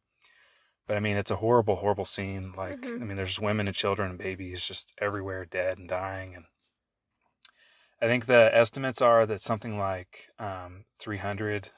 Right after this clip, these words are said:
Speaker 1: or, no, it's, I think it's, like, two hundred out of three hundred, uh, Lakota who were there, like, two-thirds of them get killed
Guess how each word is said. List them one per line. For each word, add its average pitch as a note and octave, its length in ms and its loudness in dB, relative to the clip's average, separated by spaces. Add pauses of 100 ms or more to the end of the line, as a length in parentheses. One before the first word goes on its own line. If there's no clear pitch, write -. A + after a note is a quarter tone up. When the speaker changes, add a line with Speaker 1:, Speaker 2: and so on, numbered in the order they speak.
(180)
Speaker 1:
or, G#2 260 -6 (360)
no, A2+ 200 2
it's, G#2+ 120 0
I C3 140 8
think C3+ 140 2
it's, - 100 -4
like, A2+ 300 2 (560)
two D3+ 180 -2
hundred C3+ 260 4
out G#2+ 220 10
of G2+ 80 0
three A2 240 -4
hundred, G#2 480 -2 (380)
uh, G#2 200 0
Lakota G2+ 460 0
who G#2+ 80 -4
were G2 120 -4
there, F#2+ 260 0
like, F#2+ 180 -6
two-thirds G2 420 -4
of A2 60 -12
them G#2+ 320 -8 (480)
get G2+ 180 -6
killed G#2 440 -2